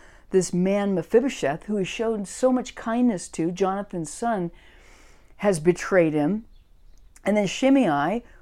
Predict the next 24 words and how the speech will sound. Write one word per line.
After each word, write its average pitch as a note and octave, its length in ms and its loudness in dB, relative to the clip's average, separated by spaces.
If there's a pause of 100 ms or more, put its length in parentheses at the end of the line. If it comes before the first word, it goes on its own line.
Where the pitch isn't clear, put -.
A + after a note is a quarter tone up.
(180)
from - 520 2 (500)
the F3 140 4
house G#3+ 340 0
of F3 100 -6
Saul F3+ 440 2
comes A3+ 320 0
and F#3 100 0
he's A3+ 200 0
throwing G#3 360 0
rocks F#3+ 380 0
at F#3 120 -2
David F#3 520 6 (360)
and D3+ 160 -4
cursing G3+ 600 -2
him. F3 500 0 (320)
And F#3+ 240 -2
Abishai, F#3 640 4 (320)
David's F#3 380 4
right-hand F3+ 420 2
man, F3+ 240 2
comes F#3 260 -4
along E3+ 300 2
and D3+ 100 -2
says, E3+ 280 -2